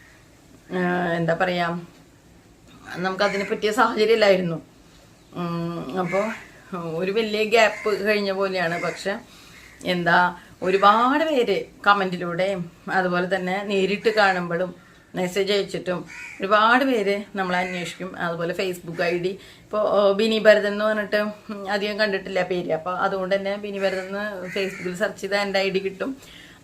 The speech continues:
അപ്പോൾ ഒരുപാട് പേര് മെസ്സഞ്ചറിൽ വന്നിട്ട് എന്നോട് ഇങ്ങനെ ചോദിക്കുകയുണ്ടായി, "ചേച്ചി പെട്ടെന്ന് വീഡിയോ ഇടണം." അതുപോലെ തന്നെ നമുക്ക് കമന്റ് സെക്ഷനിൽ YouTube-ൽ തന്നെ കമന്റ് ഇട്ടിട്ടും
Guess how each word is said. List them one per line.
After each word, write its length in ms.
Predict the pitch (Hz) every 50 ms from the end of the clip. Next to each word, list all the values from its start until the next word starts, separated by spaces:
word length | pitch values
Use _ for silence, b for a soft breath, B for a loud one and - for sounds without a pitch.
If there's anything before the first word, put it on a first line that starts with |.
| - 190
അപ്പോൾ 360 | - - 220 220 220 - 226
ഒരുപാട് 340 | 233 220 233 240 240 247 262
പേര് 140 | 262 247
മെസ്സഞ്ചറിൽ 520 | 233 233 233 220 208 214 208 202 196 202 220
വന്നിട്ട് 540 | 226 214 202 196 190 185 185 - 220 233 247 254 - - - - 196 190 196 196
എന്നോട് 220 | 190 180 180 170 180
ഇങ്ങനെ 260 | 180 180 180 180 175
ചോദിക്കുകയുണ്ടായി, 640 | 175 202 185 175 165 175 175 170 170 165 170 185
"ചേച്ചി 240 | 180 190 175 175 180
പെട്ടെന്ന് 380 | 175 196 190 190 - - 190 196
വീഡിയോ 320 | 190 180 165 160 175 180
ഇടണം." 260 | 165 160 165 175 190 214 B B B B B B B B B -
അതുപോലെ 420 | 185 180 185 180 180 190 185 202
തന്നെ 260 | 202 202 208 214 226
നമുക്ക് 600 | 226 233 233 233 226 233 233 233 233 - - 214 214
കമന്റ് 260 | 226 214 214 214 208 180
സെക്ഷനിൽ 640 | 208 202 - - 214 208 202 202 214 220 233 220 226
YouTube-ൽ 360 | 226 214 220 226 214 220 220
തന്നെ 460 | 220 220 220 226 220 214 214 214 208 -
കമന്റ് 280 | 214 214 214 220 214 226
ഇട്ടിട്ടും 380 | - 214 196 190 196 170 160